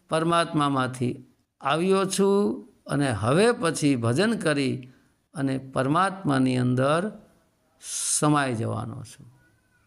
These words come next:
બરાબર? તો બોલો મિત્રો પ્રેમથી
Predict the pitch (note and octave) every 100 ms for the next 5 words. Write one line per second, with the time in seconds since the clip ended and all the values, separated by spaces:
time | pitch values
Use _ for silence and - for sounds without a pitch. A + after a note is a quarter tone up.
0 | _ _ _ _ _ _ A#2+ C#3 D#3 F3
1 | F3+ - _ _ _ _ - C#3 C3 B2+
2 | D#3 F#3 F#3+ F#3+ F#3+ F#3 F3 F3 E3 F3+
3 | F#3